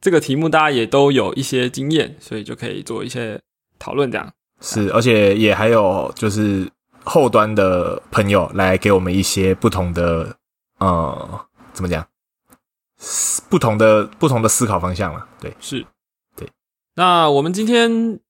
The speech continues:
Speaker 1: 想跟大家聊的，其实我，我只准备一个小小题目。
Speaker 2: 是。
Speaker 1: <laughs> 对，因为最近，呃，刚好这个经验，应该说之前也都一直在做类似的事情，但是，
Speaker 2: 嗯哼。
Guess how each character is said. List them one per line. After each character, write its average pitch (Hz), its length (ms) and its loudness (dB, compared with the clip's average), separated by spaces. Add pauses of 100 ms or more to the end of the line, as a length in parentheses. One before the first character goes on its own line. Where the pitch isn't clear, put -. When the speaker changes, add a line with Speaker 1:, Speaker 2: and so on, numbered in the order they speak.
(320)
Speaker 1:
想 135 340 -2
跟 160 100 -4
大 208 80 2
家 226 80 4
聊 123 220 4
的， 117 80 -2
其 127 160 -8
实 135 80 -6
我， 139 220 -2 (340)
我 156 140 0
只 180 100 0
准 147 160 0
备 127 80 0
一 139 60 2
个 135 60 2
小 127 120 -4
小 117 140 -6
题 - 180 -14
目。 123 220 -12 (680)
Speaker 2:
是。 - 180 2 (340)
Speaker 1:
<laughs> - 380 -16
对， - 280 -4 (420)
因 202 100 2
为 233 240 2 (460)
最 220 180 2
近， 165 460 0 (280)
呃， 98 880 -4 (400)
刚 175 140 2
好 139 120 2
这 127 80 -2
个 120 120 2
经 113 240 -6
验， 117 160 -2
应 170 60 0
该 208 100 4
说 208 300 4
之 208 200 -2
前 156 220 0
也 101 100 -4
都 139 220 2
一 131 40 -4
直 127 120 -8
在 131 140 0
做 117 460 -2
类 135 200 2
似 - 160 -6
的 117 100 -6
事 123 180 -8
情， - 240 -8
但 147 220 0
是， 139 300 0
Speaker 2:
嗯 131 80 4
哼。 147 240 2